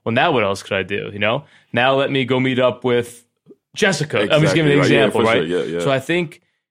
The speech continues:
Speaker 1: getting to the root of it, I mean, I'm, I'm a, people call me a loner, but, like, I love being in my own presence 'cause I
Speaker 2: Mm-hmm.
Speaker 1: like getting my thoughts kind of filtered out.
Speaker 2: Mm-hmm.
Speaker 1: Um, I don't think anyone has a perfect scenario from it, but I can tell you, me personally,
Speaker 2: Mm-hmm.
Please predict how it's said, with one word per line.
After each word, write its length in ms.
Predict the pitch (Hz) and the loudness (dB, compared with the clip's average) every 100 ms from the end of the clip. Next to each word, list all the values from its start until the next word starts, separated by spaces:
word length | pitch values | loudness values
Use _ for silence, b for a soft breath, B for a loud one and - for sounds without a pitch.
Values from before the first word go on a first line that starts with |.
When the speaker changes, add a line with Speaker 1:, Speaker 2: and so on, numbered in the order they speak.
| _ _ - | _ _ -10
Speaker 1:
getting 280 | 120 139 139 | -2 0 0
to 140 | 131 123 | -2 -2
the 160 | 110 | -2
root 200 | 101 117 | 0 0
of 80 | 123 | 0
it, 60 | 110 | 0
I 40 | |
mean, 160 | 110 110 - | 0 0 0
I'm, 160 | 117 131 - | -2 -2 -2
I'm 120 | 127 | -2
a, 140 | 123 - | -2 -6
people 180 | - 156 | -8 -6
call 120 | 143 | -2
me 80 | 127 | 0
a 60 | 104 | 0
loner, 480 | 101 104 110 127 151 | 0 0 0 0 -2
but, 160 | 139 | -2
like, 120 | 110 | -2
I 120 | - 113 | 0 0
love 260 | 110 113 | 0 0
being 180 | 113 113 | 0 0
in 60 | 107 | 2
my 80 | 104 | 0
own 160 | 104 | 0
presence 480 | 107 104 104 131 - | 0 -2 0 -6 -8
'cause 120 | 151 | -4
I 60 | 107 | -2
Speaker 2:
Mm-hmm. 80 | 107 | 0
Speaker 1:
like 280 | 113 - _ _ - 117 | -2 -4 _ _ -12 -4
getting 220 | 110 107 | -2 0
my 120 | 98 | -2
thoughts 520 | - - 113 110 107 | -4 -4 -2 -2 -4
kind 260 | - 101 101 | -8 -4 -2
of 340 | 98 92 - _ _ | -4 -6 -18 _ _
filtered 460 | - 117 101 98 98 | -6 -4 -4 -2 0
out. 240 | 98 - | 0 -2
Speaker 2:
Mm-hmm. 460 | 80 82 85 80 107 | -10 -12 -12 -6 -2
Speaker 1:
Um, 180 | 104 - | -2 0
I 60 | |
don't 120 | 120 123 | 0 0
think 160 | 123 | 0
anyone 260 | 113 113 107 | 0 0 0
has 220 | 104 98 | -2 -4
a 40 | |
perfect 640 | 101 - 117 107 113 104 - | -8 -6 -4 -4 -4 -6 -10
scenario 460 | - 101 98 110 113 | -8 -2 0 0 -2
from 140 | 127 | -2
it, 120 | 131 | -2
but 100 | 110 | 0
I 100 | 107 | -2
can 80 | 107 | -2
tell 120 | 113 | -2
you, 100 | 107 | -2
me 200 | 107 117 | -2 -6
personally, 500 | 113 110 107 131 135 | -4 -4 -4 -4 -4
Speaker 2:
Mm-hmm. 200 | 151 82 | -6 -12